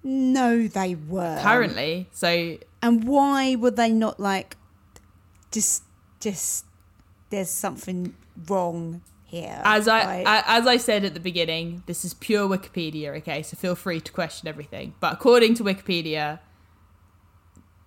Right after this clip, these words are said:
Speaker 2: nineteen sixty-nine, Led Zeppelin show, Boston Tea Party, audience members, first row, banging their heads against the stage was a thing that was happening.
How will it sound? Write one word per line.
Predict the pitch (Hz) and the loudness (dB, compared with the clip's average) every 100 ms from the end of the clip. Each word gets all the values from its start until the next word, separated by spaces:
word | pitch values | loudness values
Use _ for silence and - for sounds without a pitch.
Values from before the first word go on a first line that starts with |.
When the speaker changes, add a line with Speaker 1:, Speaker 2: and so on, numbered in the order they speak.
| - | -2
Speaker 2:
nineteen | 208 208 208 196 | 2 2 2 0
sixty-nine, | 190 196 180 175 170 170 165 170 - _ - | -4 -4 0 0 0 -2 -6 -10 -14 _ -2
Led | 185 180 | -2 0
Zeppelin | 185 - 185 | -2 -2 -4
show, | 175 165 165 | -2 -2 -2
Boston | 180 175 180 175 | -2 -4 -6 -6
Tea | 175 | -6
Party, | 170 165 139 156 156 165 - | -4 -4 -2 -4 -6 -10 -4
audience | 185 190 185 - | 0 2 0 -2
members, | 175 170 165 - | -6 -6 -8 -4
first | 190 170 - | 0 0 -2
row, | 165 151 | -6 -6
banging | 156 185 180 180 175 | -2 0 0 -2 -4
their | 170 | -4
heads | 160 160 156 | -6 -8 -8
against | - 156 170 156 - - | -8 -8 -6 -8 -10 -14
the | |
stage | 156 - 95 80 - - - _ _ _ _ - | -14 -10 -10 -10 -14 -18 -20 _ _ _ _ -14
was | 147 139 | -10 -10
a | |
thing | 143 156 147 | -10 -10 -12
that | - | -10
was | 160 | -12
happening. | 165 - - - 180 | -12 -16 -16 -14 -16